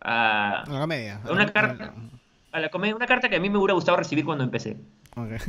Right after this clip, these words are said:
Speaker 1: Esa fue como la, la, la inspiración que yo tuve para escribirla, porque siempre tengo esa conversación, eh, que yo crecí en una generación de comediantes huérfana.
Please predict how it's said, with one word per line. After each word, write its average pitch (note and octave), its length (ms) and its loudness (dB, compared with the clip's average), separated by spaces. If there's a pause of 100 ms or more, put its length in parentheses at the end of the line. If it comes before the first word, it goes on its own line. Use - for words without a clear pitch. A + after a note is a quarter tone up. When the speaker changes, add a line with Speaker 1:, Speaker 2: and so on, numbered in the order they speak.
(140)
Speaker 1:
Esa C#3+ 160 4
fue D#3 120 6
como D3+ 180 4
la, A#2+ 280 8 (180)
la, A#2+ 200 4 (680)
la B2+ 60 6
inspiración C3+ 380 6
que D#3 80 4
yo D#3 80 4
tuve D#3 160 4
para C#3 140 2
escribirla, B2 400 4
porque A#2+ 440 4 (340)
siempre G3+ 220 4
tengo G3+ 160 6
esa G3+ 120 6
conversación, C3+ 640 4 (140)
eh, A2 500 2 (1000)
que A#2 1000 4 (420)
yo E3+ 180 6
crecí G3 260 4
en F#3 60 8
una F#3 120 6
generación E3 340 2
de E3+ 80 0
comediantes D3+ 300 2
huérfana. B2 460 2